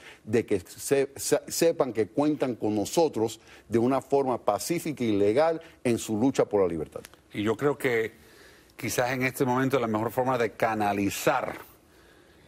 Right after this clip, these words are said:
Speaker 2: este, esta frustración, vamos a decir así, que sentimos, ¿no? Y la impotencia de no poder hacer más, es, es realmente pensar claramente,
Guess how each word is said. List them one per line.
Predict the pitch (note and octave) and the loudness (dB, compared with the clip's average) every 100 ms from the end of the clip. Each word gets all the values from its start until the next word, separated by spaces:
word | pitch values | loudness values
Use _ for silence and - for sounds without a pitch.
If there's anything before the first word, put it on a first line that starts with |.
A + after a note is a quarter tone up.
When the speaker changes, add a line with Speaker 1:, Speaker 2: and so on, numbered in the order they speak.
| - | -4
Speaker 2:
este, | A2 G#2 - - A2+ G#2 F#2+ F2 F#2 | -2 -2 -2 2 2 4 2 -2 -2
esta | F#2+ A#2+ | -4 -4
frustración, | - A#2 - G#2+ - D3 A#2 E2+ | -2 -4 0 -2 0 0 0 0
vamos | E2 F#2 F#2 | -2 0 0
a | |
decir | F2 G#2 | 0 0
así, | F2+ G#2 | 0 0
que | F2+ | -2
sentimos, | F2+ F#2+ D#2+ G#2+ E2+ | -2 -2 0 0 0
¿no? | E2 G2+ | 0 0
Y | G#2 | 2
la | F#2 | 2
impotencia | G2 F2+ G2 A#2+ A2+ G2+ | 0 0 0 0 0 0
de | F#2+ | 0
no | G2+ | 0
poder | G#2 G#2 | 0 0
hacer | G2 - G2+ | 0 -2 -4
más, | G#2 A2+ - - - - - - - - | -2 -2 -4 -12 -18 -20 -20 -20 -18 -6
es, | G2 F#2 | -4 -4
es | - F#2 G#2 | -6 -4 -2
realmente | G#2+ A2+ G2+ A#2 A2 A#2+ G#2 - - - - | -2 0 0 0 0 0 0 -2 -12 -20 -6
pensar | - G#2+ G2+ - C3 B2+ | -2 0 0 0 0 0
claramente, | - B2 A2+ G#2+ A#2 A#2 G2+ F#2+ F#2 G2+ | 0 0 2 0 0 0 0 -2 -2 -4